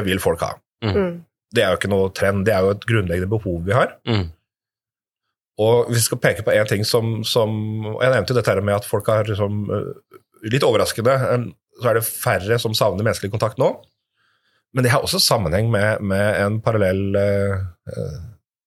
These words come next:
Speaker 1: det virker som folk endelig kanskje tar litt action på det at nå har jeg vært litt for mye foran skjerm, ikke bare i pandemien, men sånn generelt.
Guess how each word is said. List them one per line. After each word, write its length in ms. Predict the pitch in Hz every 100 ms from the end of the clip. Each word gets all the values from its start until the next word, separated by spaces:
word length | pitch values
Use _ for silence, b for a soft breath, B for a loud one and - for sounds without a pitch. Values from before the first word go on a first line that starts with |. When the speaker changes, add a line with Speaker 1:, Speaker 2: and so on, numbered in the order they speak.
| -
Speaker 1:
det 120 | 151 -
virker 320 | 156 104 95
som 140 | 139
folk 160 | 131 127 -
endelig 240 | 117 110
kanskje 240 | - 113 120
tar 160 | - 110
litt 140 | 117 -
action 300 | - - 107 120
på 80 |
det 80 | 247 95
at 160 | 110 -
nå 140 | 107 101 110
har 100 | 113
jeg 220 | 113 120 113 _ _ _ _ _ _ _ _ _
vært 220 | - - - 95
litt 160 | -
for 160 | - 117
mye 160 | 95 107
foran 240 | 101 110
skjerm, 360 | - 110 139 - _ _ _
ikke 200 | 104 156
bare 160 | 139 92
i 80 | 92
pandemien, 380 | 104 98 113 127
men 80 | 110
sånn 140 | 107
generelt. 420 | - 117 135 160